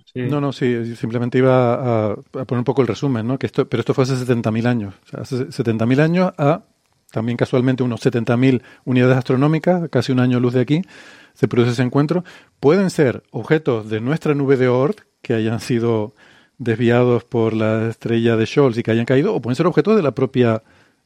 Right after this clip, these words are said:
Speaker 2: eh, nube de Oort de la estrella de Scholz, ¿no? Estoy pensando en I M dos sobre todo, a lo mejor que, bueno, eh, no, quizás I M dos no tanto porque es duro, ¿no? I M dos tiene un, eh, una componente meta-, bueno, eh, nada, te voy a dejar que, que sigas comentando eso,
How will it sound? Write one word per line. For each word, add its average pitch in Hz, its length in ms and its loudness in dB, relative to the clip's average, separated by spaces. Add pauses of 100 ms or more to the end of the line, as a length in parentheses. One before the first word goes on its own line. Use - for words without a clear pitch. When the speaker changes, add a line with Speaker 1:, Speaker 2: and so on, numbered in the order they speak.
(160)
Speaker 2:
eh, 127 160 0
nube 131 220 4
de 120 100 2
Oort 135 120 2
de 160 60 2
la 135 60 4
estrella 123 280 2
de 104 80 0
Scholz, 156 260 2
¿no? 139 80 -2
Estoy 135 160 -2
pensando 147 300 0
en 143 80 2
I 147 80 4
M 139 180 4
dos 143 180 4
sobre 139 220 0
todo, 160 200 -4
a - 20 0
lo 139 80 -2
mejor 131 280 -4
que, 123 280 0 (420)
bueno, 123 240 -4 (680)
eh, 123 240 2
no, 131 160 0
quizás 135 200 -2
I 147 60 0
M 143 160 2
dos 139 140 0
no 143 120 -2
tanto 143 220 -2
porque 135 200 2
es 117 100 -2
duro, 113 240 0
¿no? 139 120 -2
I 127 80 4
M 127 140 2
dos 123 160 -2
tiene 131 180 2
un, 123 280 0 (840)
eh, 113 420 2
una 120 220 0
componente 123 380 0
meta-, 123 240 2
bueno, 147 260 0 (140)
eh, - 180 -14
nada, 131 240 -4
te - 80 0
voy 165 140 4
a 170 40 4
dejar 156 280 0
que, 135 500 2 (360)
que 131 120 -2
sigas 131 240 0
comentando 123 480 -2
eso, 113 240 -8